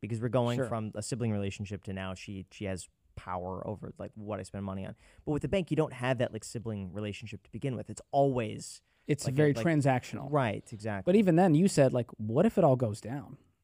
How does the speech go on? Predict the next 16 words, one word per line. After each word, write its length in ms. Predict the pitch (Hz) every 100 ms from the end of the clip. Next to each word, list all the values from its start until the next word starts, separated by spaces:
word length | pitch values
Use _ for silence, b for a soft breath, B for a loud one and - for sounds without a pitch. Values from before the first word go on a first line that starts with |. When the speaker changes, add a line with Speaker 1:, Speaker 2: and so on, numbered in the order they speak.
| _
Speaker 2:
And 100 | 139
so 300 | - 156 - - _ -
if 180 | 202 247
it 60 |
all 160 | 220 175
goes 260 | 151 135
down, 380 | 120 160 147 117
your 160 | 123 185
best 460 | 135 156 156 -
position 640 | - 113 151 226 - 117 110 -
is 120 | 135
to 80 | 139
not 220 | 120 -
owe 140 | 127
anyone 280 | 117 110 101
anything 420 | 123 110 - -